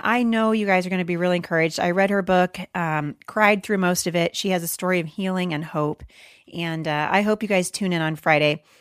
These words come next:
Also, if you haven't left a review, uh, for the podcast yet, please do that. And you can do it over at iTunes.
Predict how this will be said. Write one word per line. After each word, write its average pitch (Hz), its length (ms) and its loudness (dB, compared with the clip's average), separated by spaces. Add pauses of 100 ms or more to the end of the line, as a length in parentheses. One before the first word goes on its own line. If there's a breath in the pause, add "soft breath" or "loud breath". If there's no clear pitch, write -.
(140 soft breath)
Also, 294 260 2
if 247 140 2
you 262 80 2
haven't 262 320 0
left 220 240 -2
a 226 40 -2
review, 202 580 -2 (100)
uh, 175 240 2
for 180 420 0 (120)
the 180 80 -6
podcast 180 480 0
yet, 156 420 -4 (380 loud breath)
please 494 240 -2
do 208 160 0
that. 175 340 2
And 202 160 -2
you 220 80 -4
can 220 160 -4
do 226 160 -4
it 233 180 0
over 202 400 -2
at 175 280 -2
iTunes. 349 580 -2